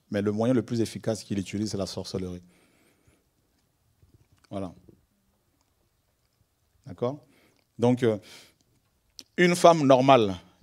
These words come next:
qui vient te séduire, bon, tu peux résister, mais une femme, euh, qui est remplie de sorcellerie, parce que quand on parle de la séduction, c'est quoi ? <laughs> Par rapport au sexe, c'est la sorcellerie. Quand on parle de la séduction par rapport à l'argent, c'est quoi ? Derrière, il y a la sorcellerie, ce qu'il faut, faut le savoir.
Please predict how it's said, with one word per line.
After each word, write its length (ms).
qui 140
vient 160
te 100
séduire, 560
bon, 140
tu 100
peux 120
résister, 500
mais 80
une 80
femme, 320
euh, 140
qui 160
est 60
remplie 280
de 80
sorcellerie, 640
parce 140
que 40
quand 80
on 40
parle 160
de 20
la 40
séduction, 460
c'est 120
quoi ? 220
<laughs> 80
Par 100
rapport 160
au 80
sexe, 320
c'est 100
la 100
sorcellerie. 520
Quand 100
on 60
parle 160
de 20
la 60
séduction 320
par 100
rapport 140
à 20
l'argent, 300
c'est 120
quoi ? 280
Derrière, 300
il 20
y 40
a 40
la 80
sorcellerie, 560
ce 140
qu'il 80
faut, 200
faut 140
le 60
savoir. 400